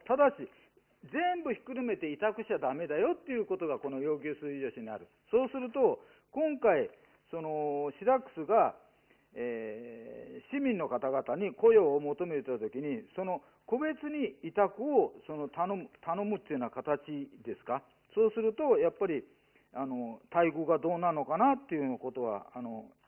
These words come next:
一番こう、なんていうかな、気になることだからお尋ねしたい。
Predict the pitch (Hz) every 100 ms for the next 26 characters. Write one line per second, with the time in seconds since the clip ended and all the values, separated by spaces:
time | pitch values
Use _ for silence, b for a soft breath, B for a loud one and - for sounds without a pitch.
0 | _ 170 156 233 226 - 175 156 - _
1 | _ - 139 107 98 95 85 _ _ _
2 | _ _ - 226 254 - 220 160 147 160
3 | 135 135 202 151 143 131 127 104 -